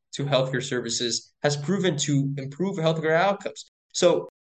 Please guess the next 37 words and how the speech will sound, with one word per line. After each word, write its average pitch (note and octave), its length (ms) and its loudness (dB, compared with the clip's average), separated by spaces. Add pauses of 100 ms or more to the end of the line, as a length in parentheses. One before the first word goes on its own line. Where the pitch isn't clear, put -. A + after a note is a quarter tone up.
e-, F#3+ 260 -6
e-, - 20 -4
the, D3 180 -2
the, D3 240 4
the D3+ 100 2
argument F3 460 6
that, C#3 100 2
"Oh, G3 80 4
we F3 120 -2
can't F#3+ 220 2
implement D#3 440 0
that - 160 2 (100)
just D#3 240 -2
by D3 220 4
adding C#3+ 420 4
people, C3 320 -6
just C#3 180 -4
by B2+ 120 4 (120)
giving C3+ 360 -2
people A#2+ 400 -8
coverage," C#3+ 500 -2
you're C#3+ 260 4
already A#2+ 520 0
saving A2 500 -2 (100)
lives. - 360 -10
And G#2+ 120 -14
that's, G#2+ 460 -6
that's G2+ 220 -4
a A2 80 -10
fact. G#2 480 -2
That's - 180 -8
something A2 320 -8
that G#2+ 220 -10
we A2 100 -14
know. A#2 400 -2
And A2 160 -6
that, G#2+ 160 -2